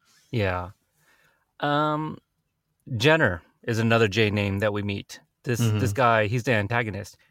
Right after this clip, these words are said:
Speaker 1: And,
Speaker 2: Yeah.
Speaker 1: um, hi-, okay, so Nicodemus has this plan where they're gonna stay in the rose bush. Wait, who, who had the plan to go to the Valley of the Thorns?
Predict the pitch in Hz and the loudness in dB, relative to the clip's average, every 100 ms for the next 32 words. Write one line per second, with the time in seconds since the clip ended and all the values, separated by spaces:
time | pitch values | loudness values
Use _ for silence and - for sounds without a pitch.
0 | _ _ - 120 113 113 117 - _ _ | _ _ -4 0 2 2 -2 -8 _ _
1 | _ _ - 147 139 127 120 - 123 170 | _ _ -4 0 0 0 -6 -10 -6 -4
2 | 175 135 120 - 135 139 208 160 135 139 | -2 0 -2 0 0 0 -2 -2 -2 0
3 | 117 131 127 117 110 - - 143 135 120 | -2 0 -2 -2 -6 -8 -8 -2 0 0
4 | 107 107 101 _ _ _ _ _ - 131 | 0 -4 -8 _ _ _ _ _ -10 0
5 | 120 120 117 127 123 127 123 120 117 113 | 4 4 2 0 0 0 0 0 0 -2
6 | - - _ _ _ 135 - - - 151 | -6 -14 _ _ _ -18 -18 -14 -6 -4
7 | 170 151 117 107 98 98 123 143 131 - | -2 -2 -2 -2 -6 -4 -2 -2 -4 -4
8 | - 101 104 - - - _ _ _ _ | -2 -2 -4 -10 -16 -20 _ _ _ _
9 | _ - 123 107 - - 160 208 170 170 | _ -6 -2 -2 -6 -8 -4 -2 -2 -2
10 | 208 175 175 147 135 - 147 127 131 135 | -2 0 -2 -2 -6 -4 -4 -2 -4 -2
11 | 120 113 117 123 113 101 - 110 107 127 | -2 2 2 2 -2 -4 -6 -6 -4 -4
12 | 135 135 - | -6 -10 -18